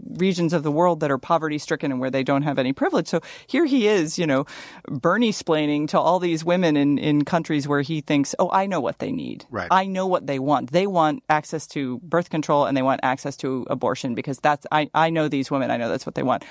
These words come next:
Speaker 1: I found that wildly condescending, first of
Speaker 2: Yeah,
Speaker 1: all.
Speaker 2: yeah.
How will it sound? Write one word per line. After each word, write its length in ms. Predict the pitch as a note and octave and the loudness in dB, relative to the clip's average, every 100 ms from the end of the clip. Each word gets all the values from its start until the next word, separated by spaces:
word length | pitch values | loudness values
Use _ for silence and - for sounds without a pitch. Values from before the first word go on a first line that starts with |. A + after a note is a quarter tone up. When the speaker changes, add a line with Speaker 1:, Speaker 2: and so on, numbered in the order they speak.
| - | -4
Speaker 1:
I 80 | F3 | -2
found 260 | - D4 D3 | 2 2 4
that 160 | C3+ | 2
wildly 320 | C3+ C#3 A#2+ | 2 0 0
condescending, 560 | A#2+ - - E3 D3 - | -6 -8 -2 0 0 0
first 220 | D#3 A2 | -2 0
of 80 | F2+ | 0
Speaker 2:
Yeah, 40 | |
Speaker 1:
all. 120 | G2+ - | 0 -2
Speaker 2:
yeah. 120 | F2 | -10